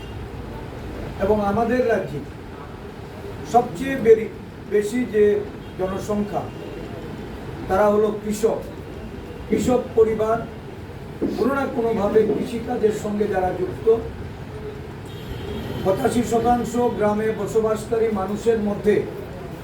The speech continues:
অধিকাংশ এই কৃষি নির্ভরতার উপরে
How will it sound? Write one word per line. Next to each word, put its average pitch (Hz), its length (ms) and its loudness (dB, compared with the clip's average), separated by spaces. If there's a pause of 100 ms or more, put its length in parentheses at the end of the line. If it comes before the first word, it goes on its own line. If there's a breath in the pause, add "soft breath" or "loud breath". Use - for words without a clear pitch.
(340)
অধিকাংশ 226 560 2 (1000)
এই 208 100 6 (560)
কৃষি 240 300 0 (100)
নির্ভরতার 202 720 2
উপরে 202 280 0